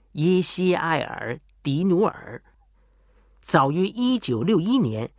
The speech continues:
耶西埃尔·迪努尔曾在审理纳粹前高官下令屠杀犹太人的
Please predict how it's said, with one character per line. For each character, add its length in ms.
耶 280
西 300
埃 140
尔· 140
迪 200
努 180
尔 320
曾 320
在 160
审 300
理 100
纳 380
粹 260
前 300
高 240
官 340
下 480
令 160
屠 240
杀 300
犹 340
太 280
人 340
的 180